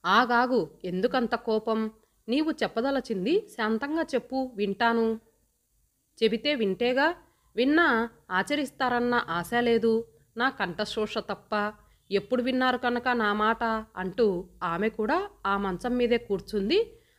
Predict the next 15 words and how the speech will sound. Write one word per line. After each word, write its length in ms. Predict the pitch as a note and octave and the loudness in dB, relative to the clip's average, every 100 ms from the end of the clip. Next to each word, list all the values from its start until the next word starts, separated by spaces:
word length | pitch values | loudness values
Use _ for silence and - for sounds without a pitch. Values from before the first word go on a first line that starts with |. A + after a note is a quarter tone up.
| - | -8
అతనికి 640 | G#3+ B3 B3 A3+ G3 F#3+ - | -2 0 0 0 -2 -4 -4
కాస్త 280 | F#3 - | -4 -4
ఎడంగా. 640 | G3 D#3+ D#3+ F3 F#3 E3+ - - - _ - - C4+ | -6 -4 -2 -2 -2 -2 -6 -20 -20 _ -20 -6 -4
"చెప్పు, 220 | C4 F#4+ | -2 -2
వింటాను," 640 | D4+ B3+ A#3 A#3+ A#3 G#3+ G#3+ - - | 0 0 2 4 4 2 -2 -10 -8
అన్నాడు 600 | G3+ G3 G3 G3 F3 F3+ | -2 0 2 0 -2 -4
మరింత 400 | F#3 F3+ F#3 F#3 | -6 -4 -4 -4
శాంతంగా. 720 | A3+ - E3+ F3 F3+ F#3 E3+ - _ _ _ - C4+ | -6 -4 -6 -4 -4 -2 -4 -6 _ _ _ -2 0
"చెప్పేదేముంది, 960 | C4+ E4+ E4 C#4+ B3+ A#3+ A#3+ A#3+ A#3+ - | 0 0 4 4 4 4 4 2 -2 -8
అబ్బాయి 340 | E3+ D3 A#3 | -10 0 0
పెళ్లి 280 | C#4 E3 F3+ | 2 0 0
సంగతే," 640 | G#3+ A3+ A3 G#3+ G#3+ - - _ | 0 0 0 0 -2 -4 -12 _
స్వరం 380 | - G#3 F#3 G3+ | -10 -4 -2 -2
తగ్గించి 640 | F#3 D#3 F#3+ E3 D#4+ - F3+ | -4 -4 -4 -2 -4 -4 -6
అంది. 340 | F3+ F3 F3 | -4 -4 -6